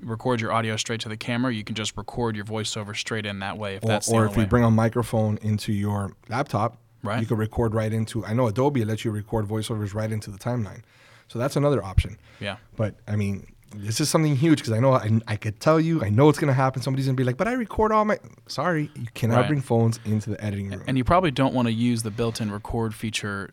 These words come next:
Speaker 1: straight using your, your built-in microphone on your Mac because, or your, your Windows device because it's gonna be super loud <laughs> in there. There's so many people.
Speaker 2: Yeah. There, she, uh, Shonda told me that there's gonna be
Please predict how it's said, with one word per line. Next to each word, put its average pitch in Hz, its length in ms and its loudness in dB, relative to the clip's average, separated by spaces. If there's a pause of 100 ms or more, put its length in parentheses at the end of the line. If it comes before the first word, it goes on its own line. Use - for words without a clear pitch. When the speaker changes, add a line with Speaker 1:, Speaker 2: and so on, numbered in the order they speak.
Speaker 1:
straight - 480 -2
using 104 400 -4
your, 98 440 -6
your 104 180 -8
built-in 101 560 -8
microphone 107 480 -6
on 98 100 -8
your 92 120 -10
Mac 98 360 -8
because, 101 480 -10
or 98 60 -10
your, 98 320 -10
your 95 140 -8
Windows 104 320 -6
device 110 280 -4
because - 480 -12 (300)
it's 131 160 -10
gonna 101 160 -8
be 98 80 -10
super 104 300 -8
loud 95 280 -6 (260)
<laughs> - 240 -16
in 131 160 2
there. 113 140 4
There's 113 200 -2
so 127 260 2
many 120 180 2
people. 117 320 -2
Speaker 2:
Yeah. 117 200 4 (120)
There, 120 180 4 (120)
she, - 180 -6
uh, 117 200 -8
Shonda 143 360 -4
told 156 180 -6
me 151 60 -4
that 123 120 -4
there's 113 180 -2
gonna 113 220 -2
be 113 260 -4